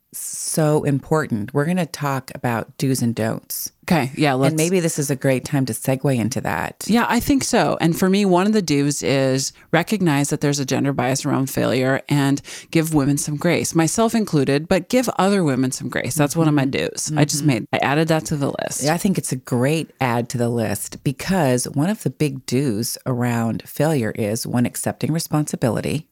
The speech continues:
Speaker 1: right? That's a big one. Like,
Speaker 2: Yep.
Speaker 1: not blaming others, figuring out, you know, this is,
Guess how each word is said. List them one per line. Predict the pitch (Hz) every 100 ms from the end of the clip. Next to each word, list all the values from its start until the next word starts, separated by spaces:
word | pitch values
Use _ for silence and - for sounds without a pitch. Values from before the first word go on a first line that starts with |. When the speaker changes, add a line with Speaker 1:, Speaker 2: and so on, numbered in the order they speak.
| -
Speaker 1:
right? | - 131
That's | - 104 -
a |
big | 127 107
one. | 98 101 139
Like, | 147
Speaker 2:
Yep. | 143 - - - -
Speaker 1:
not | 120 113
blaming | - 135 165 160
others, | 110 - 98 147 -
figuring | 120 117 127 135
out, | 120 120 117 131
you |
know, | 104
this | 113 127 -
is, | 117 -